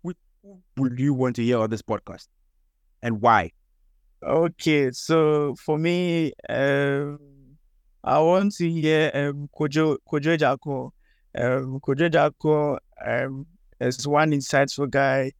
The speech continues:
Speaker 2: He, I think throughout my isaac journey, he's someone that has really helped me. He, he has been with me through, through the whole journey, and he taught a lot of, he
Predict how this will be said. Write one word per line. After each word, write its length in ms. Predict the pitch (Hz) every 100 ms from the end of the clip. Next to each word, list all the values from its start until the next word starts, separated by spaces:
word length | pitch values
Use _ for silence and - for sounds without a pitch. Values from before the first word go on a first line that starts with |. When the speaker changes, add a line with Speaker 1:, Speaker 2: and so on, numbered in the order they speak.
| _ _ _ _ -
Speaker 2:
He, 580 | - 120 127 127 113 117 - _ _ _ _ _ -
I 80 | 131
think 200 | 175 165
throughout 240 | 185 175
my 220 | 165 135
isaac 320 | 143 151 151
journey, 480 | 139 143 143 139 143 _ _ _ _ -
he's 200 | 135 -
someone 340 | 156 151 147
that 180 | 139 139
has 200 | 135 127
really 240 | 135 135
helped 340 | 139 131 131 123
me. 380 | 127 127 123 - _ _ _ _ -
He, 260 | - 127 -
he 100 | -
has 200 | 127 135
been 180 | 123 151
with 160 | 139 131
me 200 | 139 139
through, 260 | - 143 147 - -
through 140 | 151
the 160 | 143 139
whole 160 | 139 143
journey, 540 | 127 135 135 131 135 _ _ _
and 140 | - 151
he 180 | 156 156
taught 240 | - 185
a 80 | 151
lot 180 | 147 135
of, 120 | 135
he 80 | -